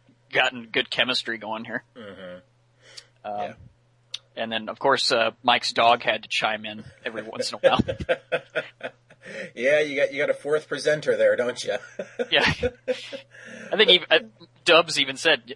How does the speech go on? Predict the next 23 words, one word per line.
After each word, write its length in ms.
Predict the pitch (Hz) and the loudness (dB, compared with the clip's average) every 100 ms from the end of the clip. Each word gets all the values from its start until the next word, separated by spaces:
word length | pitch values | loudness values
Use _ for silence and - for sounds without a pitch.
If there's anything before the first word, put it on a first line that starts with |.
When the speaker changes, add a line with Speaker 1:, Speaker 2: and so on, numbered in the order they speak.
| _ | _
Speaker 1:
"Geez, 380 | - 143 165 123 | -10 -6 -4 -4
even 200 | 180 131 | -6 -2
Waldo's 460 | 113 156 165 123 117 | 6 6 8 2 2
getting, 280 | 131 117 - - 127 - - - | -2 0 -2 -2 -4 -4 -16 -10
he's 180 | 160 156 | -4 -4
sick 300 | - - 147 | -2 -2 0
of 60 | 131 | 0
this 180 | 127 143 | -4 -6
movie." 300 | 127 127 123 127 | -4 -2 -2 -6
<laughs> 120 | - | 2
Speaker 2:
Yeah, 340 | 123 117 - - - | 6 6 4 -4 -2
yeah. 240 | 113 101 - - | 0 0 -2 -6
<laughs> 100 | 123 _ - - _ _ _ - - - - - - - - - - - | -6 _ -12 -12 _ _ _ -20 -20 -20 -20 -20 -20 -20 -20 -20 -20 -2
Yeah, 280 | 120 139 120 | 2 2 2
I 40 | |
mean, 180 | 127 123 - | -2 -6 -4
I, 300 | 127 127 131 | -2 2 2
I, 60 | 127 | 2
I 40 | |
gotta 260 | 120 123 139 | 4 4 4
tell 320 | - 127 135 | 0 0 0
you, 320 | 143 110 98 90 | 0 -6 -8 -6
I 380 | 95 104 117 | -6 -4 -6